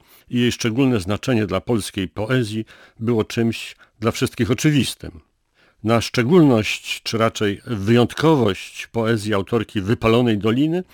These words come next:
największy i decydujący wpływ miały traumatyczne doświadczenia dziecięce. Spalenie przez Niemców rodzinnej wsi Sochy w czasie pacyfikacji Zamojszczyzny w tysiąc dziewięćset czterdziestym trzecim roku,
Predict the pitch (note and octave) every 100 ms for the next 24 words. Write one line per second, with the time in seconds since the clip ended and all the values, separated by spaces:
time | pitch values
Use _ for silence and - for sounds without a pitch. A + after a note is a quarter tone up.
0 | - - B2 A#2 C3+ F#3+ D#3+ - A#2 G#2+
1 | F2+ G2+ C3 C#3 C3 F#3 F#3+ - - -
2 | C#3+ E3+ - B2 C#3 C#3 - C#3 C3+ A#2+
3 | D#3 - C#3+ A#2+ - A#2 - - A#2+ A#2
4 | - A2 A#2 F2+ - - - _ _ -
5 | - A#2 B2 G#2+ - G2 A#2 A2+ - G2
6 | G2+ G2+ A2+ G#2+ F#2+ F#2 - A2+ F#2 -
7 | C3 B2+ - A2+ - - A#2 B2 - B2
8 | B2 - B2 C3+ A2+ A#2+ A#2+ - C3+ A2
9 | A#2+ - A2+ A2+ G#2+ G2+ A#2+ A2 A2 A#2
10 | - - A#2 G#2 A2+ - A2+ - A#2 -
11 | B2 A#2+ A2+ - A#2